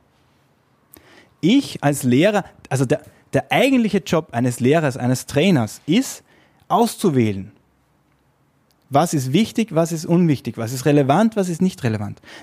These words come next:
Das ist der eigentliche Job des Lehrers, das ist seine eigentliche Pflicht. Ein Lehrer, der nicht auswählt, macht seinen Job nicht. Weil alles erzählen kann mir auch Google. Der Mehrwert entsteht, indem ich sage,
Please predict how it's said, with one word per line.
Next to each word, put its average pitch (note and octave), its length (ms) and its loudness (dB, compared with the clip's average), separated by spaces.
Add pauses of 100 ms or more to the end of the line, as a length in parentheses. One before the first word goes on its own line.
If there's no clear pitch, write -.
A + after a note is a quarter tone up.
Das E3+ 160 2
ist G3+ 140 -2
der F#3+ 140 0
eigentliche G#3 580 2
Job - 280 -2
des A#2+ 160 -6
Lehrers, G2+ 320 -4
das C#3 160 -2
ist F3 120 -2
seine F3+ 300 0
eigentliche G3+ 500 2
Pflicht. - 520 -2 (320)
Ein C#3+ 120 4
Lehrer, G3 320 4
der F3 120 0
nicht C#3+ 240 0
auswählt, E3+ 800 0 (180)
macht D3+ 340 0
seinen F3+ 240 0
Job G3 300 -2
nicht. - 300 -10 (1120)
Weil D3 240 0
alles A3 340 2
erzählen A2 600 -2 (180)
kann C#3+ 160 0
mir F3 140 2
auch - 120 -8
Google. D3 360 0 (1120)
Der C#3+ 80 4
Mehrwert G3+ 500 2
entsteht, D3+ 600 0
indem D#3+ 440 2
ich A3+ 160 0
sage, D3 320 0